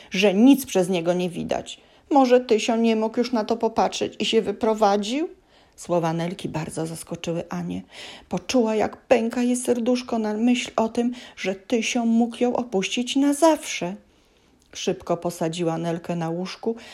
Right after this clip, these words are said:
a ta zaplotła rączki na piersi i obróżo-, obrażona odwróciła główkę, nie chcąc patrzeć na dziewczynkę.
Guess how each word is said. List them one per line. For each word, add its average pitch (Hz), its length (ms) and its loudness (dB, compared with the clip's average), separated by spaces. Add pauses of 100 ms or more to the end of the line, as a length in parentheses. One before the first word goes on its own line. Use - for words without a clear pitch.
(180)
a 180 80 -8
ta 185 180 0
zaplotła 175 560 -2
rączki 170 360 -4
na 160 140 -4
piersi 190 540 -4 (220)
i 180 120 2
obróżo-, 165 500 -4 (120)
obrażona 180 760 0
odwróciła 156 680 -4
główkę, 185 440 -6 (240)
nie 190 120 0
chcąc 165 300 -6
patrzeć 156 380 -4
na 143 140 -2
dziewczynkę. 156 640 -8